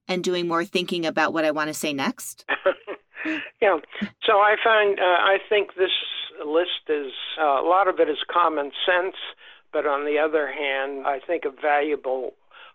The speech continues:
Speaker 2: uh, way that you should approach a situation in which, uh, you know there is going to be incivility occurring, and,
Speaker 1: Yeah.
Speaker 2: and you'll soon know it when it breaks open. I've been in s-, a number of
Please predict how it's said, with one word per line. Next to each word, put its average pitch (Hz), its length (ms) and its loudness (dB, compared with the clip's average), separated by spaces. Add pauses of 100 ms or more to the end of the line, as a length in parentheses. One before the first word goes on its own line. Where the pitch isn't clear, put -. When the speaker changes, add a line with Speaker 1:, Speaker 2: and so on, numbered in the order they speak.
Speaker 2:
uh, 147 420 -2
way 143 460 0 (160)
that 131 180 -6 (100)
you 143 200 -12 (120)
should 139 120 -8 (100)
approach 180 460 0 (200)
a 143 200 -6 (120)
situation 135 840 -4 (380)
in 143 200 -10
which, - 200 -4 (220)
uh, 135 200 0
you 147 280 -6
know 156 260 0
there 131 300 -2
is 120 160 -8
going 139 260 -6
to 127 100 -12
be 131 420 -8
incivility 139 1120 -6 (360)
occurring, 135 600 -4 (500)
and, 143 300 -6
Speaker 1:
Yeah. 139 80 -14
Speaker 2:
and 147 180 -12
you'll 143 220 -8 (180)
soon 175 300 0
know 160 260 4
it 151 140 0
when 139 200 -8
it 127 180 -10
breaks 135 320 -4 (120)
open. 131 500 -10
I've 135 280 -6
been 147 200 -4
in 131 260 -10 (440)
s-, - 80 -20 (200)
a 185 200 0
number 170 320 2
of 147 60 -4